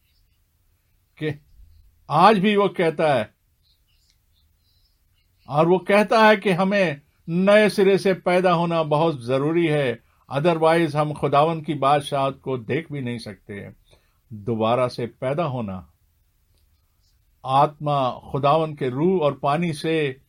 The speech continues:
پیدا ہونا بہت ضروری ہے۔ یہ دونوں چیزوں کا ایک ساتھ بہت ضروری ہے۔ پہلے، پہلے ہم خداوند کے کلام کو سنتے ہیں،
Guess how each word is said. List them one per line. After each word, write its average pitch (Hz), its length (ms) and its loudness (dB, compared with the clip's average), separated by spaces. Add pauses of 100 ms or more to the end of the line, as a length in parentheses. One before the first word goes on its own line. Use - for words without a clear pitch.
پیدا 135 300 -2
ہونا 139 260 -2
بہت 131 420 -2
ضروری 131 420 -4
ہے۔ 110 200 -4 (640)
یہ 139 420 -6
دونوں 165 420 0
چیزوں 170 380 -4
کا 165 160 -2
ایک 151 340 -2
ساتھ 143 260 0
بہت 127 380 -4
ضروری 123 440 -2
ہے۔ 113 240 -4 (320)
پہلے، 143 480 -2 (920)
پہلے 147 280 0
ہم 147 360 -2 (560)
خداوند 147 440 2
کے 151 120 -4
کلام 143 420 0
کو 165 160 -4
سنتے 135 540 -2
ہیں، 185 280 -2